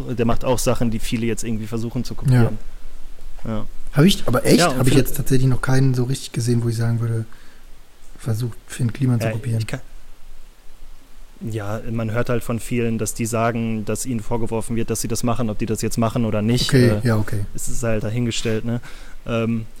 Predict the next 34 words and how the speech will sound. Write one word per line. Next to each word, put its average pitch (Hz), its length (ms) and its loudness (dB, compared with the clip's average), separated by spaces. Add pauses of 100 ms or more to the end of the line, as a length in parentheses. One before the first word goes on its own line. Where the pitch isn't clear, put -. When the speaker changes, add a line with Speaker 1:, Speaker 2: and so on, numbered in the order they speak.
(140)
Speaker 1:
nee, 156 120 4
aber 160 180 6
ich, - 180 0
äh, 151 240 2
werd 151 140 2
jetzt 143 140 0
so 147 60 2
ein 135 60 2
bisschen 135 320 0
mehr, 123 760 -2 (220)
äh, - 40 -2
auch 123 280 0
Videos 127 300 0
produzieren, 123 760 -2
auch 120 180 -4
f-, - 240 -14
also 113 200 -6
gerade 117 340 0
hauptsächlich 120 460 -4
für, 113 260 0
für 110 460 2 (100)
Instagram 120 460 -2
T 123 100 -2
V 117 320 2
halt 117 300 -2
und, 107 400 -4
äh, 104 200 -4 (720)
da 123 100 -2
mal 113 120 -2
zu - 140 -6
gucken, 107 380 -6 (180)
weil, 123 220 4
Speaker 2:
Bin 214 200 8
Speaker 1:
also 277 40 4